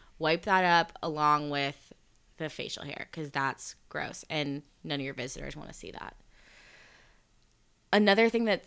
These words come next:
makes me laugh, 'cause it's happening right now in our apartment, is <laughs> never closing drawers and cabinets. And this was a girl talking about her, her significant other. Um, I'm the one who does that. And so I'm currently staring at our dresser, and there's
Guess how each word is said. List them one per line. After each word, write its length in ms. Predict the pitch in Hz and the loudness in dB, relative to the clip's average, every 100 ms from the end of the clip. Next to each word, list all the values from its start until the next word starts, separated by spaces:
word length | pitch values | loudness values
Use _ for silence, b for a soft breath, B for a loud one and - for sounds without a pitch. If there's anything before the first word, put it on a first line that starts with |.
| - 202 | -10 -4
makes 260 | 185 175 | -4 -2
me 100 | 180 | 0
laugh, 320 | 160 147 151 | 4 4 2
'cause 300 | - 160 147 | -2 -2 -2
it's 220 | - 165 - | -6 -6 -2
happening 360 | 151 - 147 | 0 0 -2
right 160 | 143 147 | -4 -4
now 120 | 139 | -6
in 60 | 139 | -6
our 100 | 139 | -6
apartment, 360 | 143 139 143 | -4 -4 -4
is 220 | 143 143 151 | -4 -6 -4
<laughs> 0 | |
never 520 | 156 214 185 185 202 | 0 2 2 -2 -4
closing 560 | 202 190 175 175 170 | -2 0 0 0 -4
drawers 360 | 160 156 151 151 | -4 -4 -4 -4
and 200 | 165 160 | -6 -8
cabinets. 720 | - 147 143 180 214 - - b b b b b b | -2 -2 0 -2 -2 -4 -10 b b b b b b
And 360 | - 190 180 175 117 190 | 4 8 8 6 2 2
this 160 | 220 | 2
was 120 | 233 | 0
a 60 | 254 | -2
girl 380 | 214 180 165 185 | 2 4 6 4
talking 360 | 202 170 175 170 | 2 0 0 -2
about 400 | 165 156 - 160 | 2 4 2 -2
her, 500 | 165 151 147 85 - _ _ _ _ 165 | 0 2 0 -2 -8 _ _ _ _ -2
her 200 | 170 170 | 0 2
significant 480 | 196 208 196 226 226 | 0 0 0 0 0
other. 400 | 240 269 285 269 b b b b - | 4 4 2 0 b b b b 4
Um, 380 | 190 175 170 - 160 | 6 6 4 0 4
I'm 240 | 165 165 | 6 6
the 60 | 156 | 0
one 120 | 151 | -2
who 100 | 151 | -4
does 220 | 110 - | -6 -6
that. 220 | - - - - | -6 -8 -12 -4
And 200 | 175 170 | -2 2
so 120 | 175 | 4
I'm 240 | 160 151 | 4 2
currently 320 | 147 170 151 151 | -2 -2 -2 -2
staring 340 | 151 143 143 | 0 0 0
at 120 | 143 | -2
our 220 | - 143 143 | 0 0 0
dresser, 600 | 151 143 143 143 139 139 | -2 -2 0 -2 0 -2
and 260 | 143 143 143 | -2 -2 -2
there's 640 | 139 143 139 139 - - | -2 -2 -4 -6 -8 -8